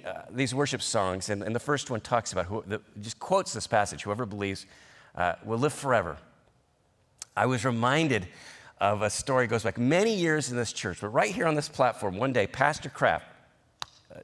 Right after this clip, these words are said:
Renee's predecessor, he was the senior pastor here for forty-seven years, as many of you well know. On an Easter Sunday, he was doing a little kid lesson. They didn't have Yolanda back then to do the little kid moment. And so Pastor Kraft took that upon himself. On an Easter Sunday,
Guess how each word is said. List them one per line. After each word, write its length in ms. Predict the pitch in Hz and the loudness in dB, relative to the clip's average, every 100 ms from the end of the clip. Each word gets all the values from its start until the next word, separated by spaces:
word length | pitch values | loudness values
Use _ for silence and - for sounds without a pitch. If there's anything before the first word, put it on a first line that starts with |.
| - | -4
Renee's 300 | 113 131 - | 0 0 -2
predecessor, 680 | - 113 95 - 78 78 - - _ - | 2 2 2 -2 -4 -6 -12 -20 _ -10
he 160 | 92 | -8
was 180 | 98 98 | -6 -8
the 100 | 107 - - - - | -10 -14 -20 -20 -10
senior 280 | - 190 175 | -2 0 4
pastor 300 | 151 143 127 | 4 4 0
here 80 | 127 | 0
for 120 | 98 | -4
forty-seven 920 | - - 165 202 202 - 147 139 135 | -8 -4 -2 0 -2 0 4 4 4
years, 300 | 123 104 98 | 2 0 0
as 80 | 101 | -2
many 240 | 113 135 | 0 0
of 80 | 139 | 0
you 100 | 131 | -2
well 200 | 117 117 | 2 2
know. 200 | 107 117 - - - | 2 0 -4 -14 -2
On 180 | 120 135 | 2 4
an 140 | 135 135 - - - | 4 0 -10 -14 -4
Easter 380 | 214 220 - | -2 -2 -2
Sunday, 500 | 202 - 160 139 92 | -4 0 2 2 2
he 160 | 104 127 | 2 0
was 140 | 131 | -2
doing 240 | 131 135 151 | -2 0 0
a 20 | |
little 180 | 175 196 | 0 -2
kid 340 | - 262 202 | -4 -2 -2
lesson. 420 | 117 90 82 - | 0 2 2 0
They 100 | 120 | -2
didn't 180 | 139 143 | 0 0
have 140 | 135 131 | 0 0
Yolanda 440 | 123 127 127 110 | 0 0 0 0
back 240 | 90 - | 0 0
then 120 | 92 90 | -2 -4
to 60 | |
do 140 | 90 101 | -4 -4
the 80 | 104 | -2
little 180 | 107 | -2
kid 240 | 107 123 110 | -2 -4 -4
moment. 340 | 92 90 92 - | -4 -4 -6 -2
And 160 | 113 110 | -2 2
so 200 | 120 104 - - | 0 0 -6 0
Pastor 300 | - 135 - | 2 2 2
Kraft 240 | 131 131 - | 2 2 2
took 140 | 147 | 0
that 160 | 151 139 | 2 2
upon 200 | 143 131 | 2 2
himself. 380 | 123 123 104 | 2 2 4
On 140 | 110 110 | 4 2
an 80 | 110 | 2
Easter 360 | 135 165 - 156 | -2 -4 -4 -4
Sunday, 480 | - 120 117 120 | 0 0 2 0